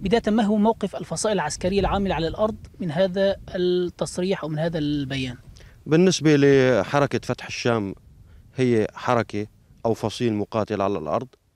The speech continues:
Speaker 2: كما الف-، كباقي الفصائل، كلهم من أبناء الشعب السوري. آه، فقط ل-، كانت ذريعة للق-، لروسيا لقصف حلب، آه، مائتين أو ثلاثمائة مقاتل في حلب، هم،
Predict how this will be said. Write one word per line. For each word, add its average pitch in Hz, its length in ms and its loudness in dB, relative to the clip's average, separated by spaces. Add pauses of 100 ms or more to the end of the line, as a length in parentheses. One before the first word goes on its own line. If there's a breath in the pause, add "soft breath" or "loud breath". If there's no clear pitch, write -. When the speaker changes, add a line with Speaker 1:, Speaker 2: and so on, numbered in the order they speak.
Speaker 2:
كما 113 200 -4
الف-، 98 200 -6
كباقي 107 440 -4
الفصائل، 107 540 -4 (360 loud breath)
كلهم 120 340 0
من 110 100 -2
أبناء 113 260 -4
الشعب 107 300 -4
السوري. 117 440 -10 (600 soft breath)
آه، 127 280 -4
فقط 127 420 -6
ل-، 76 760 -4 (280)
كانت 123 320 2
ذريعة 110 520 0 (180)
للق-، 107 340 -8
لروسيا 107 800 -4
لقصف 98 440 -10
حلب، 131 280 -4 (540 loud breath)
آه، 117 280 -2
مائتين 131 480 0
أو 107 80 -2
ثلاثمائة 117 540 -4
مقاتل 104 420 -2
في 98 140 -8
حلب، 120 260 -4 (500 soft breath)
هم، 175 240 2